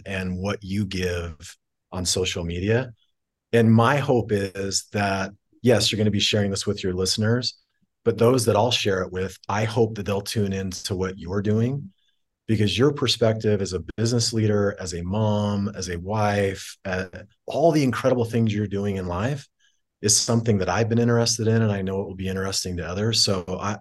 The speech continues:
I would use this time to say, go follow you, go pay attention to what you're doing, 'cause it's incredible, and I have a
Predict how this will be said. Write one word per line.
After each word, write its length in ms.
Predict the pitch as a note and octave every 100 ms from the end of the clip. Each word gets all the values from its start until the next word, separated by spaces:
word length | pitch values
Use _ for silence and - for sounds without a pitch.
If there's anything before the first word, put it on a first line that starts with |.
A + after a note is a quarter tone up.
| -
I 120 | G#2+
would 160 | A2+
use 160 | G#2 G2+
this 160 | G2 -
time 260 | G2+ F#2+
to 40 | F#2
say, 260 | - F#2
go 160 | F#2 G2
follow 360 | - G2+ G2+
you, 460 | G2 F#2 F#2 F#2 F#2 - _ _ _ _ _ _ -
go 140 | G#2
pay 140 | G#2+ A2
attention 480 | F#2+ G#2+ G#2 -
to 160 | E2 G2+
what 180 | F#2+ -
you're 140 | F#2+
doing, 280 | F#2+ F#2+ G2+
'cause 200 | G2+ F2+
it's 160 | F#2 F#2+
incredible, 580 | E2+ - F#2 F#2 F2+
and 100 | F2
I 100 | E2 D#2+
have 180 | E2
a 60 | E2